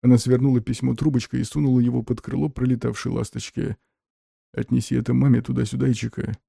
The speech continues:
велела попугаиха. «Ты знаешь, где она живет?» «Ну, конечно, конечно», — пролепетала ласточка.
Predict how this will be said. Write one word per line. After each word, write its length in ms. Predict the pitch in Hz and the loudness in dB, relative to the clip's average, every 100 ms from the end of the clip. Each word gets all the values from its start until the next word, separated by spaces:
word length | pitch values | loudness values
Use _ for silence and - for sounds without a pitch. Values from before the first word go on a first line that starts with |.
| - | 2
велела 320 | 120 120 123 | 4 6 4
попугаиха. 640 | 113 123 156 123 - 110 - _ _ | 0 0 2 2 0 -6 -8 _ _
«Ты 140 | 123 | -2
знаешь, 260 | 120 131 180 | 2 2 2
где 160 | 127 147 | 2 4
она 140 | 139 | 4
живет?» 420 | 113 113 - - _ _ _ _ _ - | 4 2 0 -6 _ _ _ _ _ -6
«Ну, 120 | 110 | -2
конечно, 480 | 123 110 104 - 113 | 4 4 2 -4 -2
конечно», — 640 | 170 156 113 - 117 110 - _ | 4 4 2 0 -2 -4 -10 _
пролепетала 520 | - 120 113 - 127 127 | 2 4 4 0 0 0
ласточка. 600 | 127 107 117 - - | -2 -2 -8 -8 -8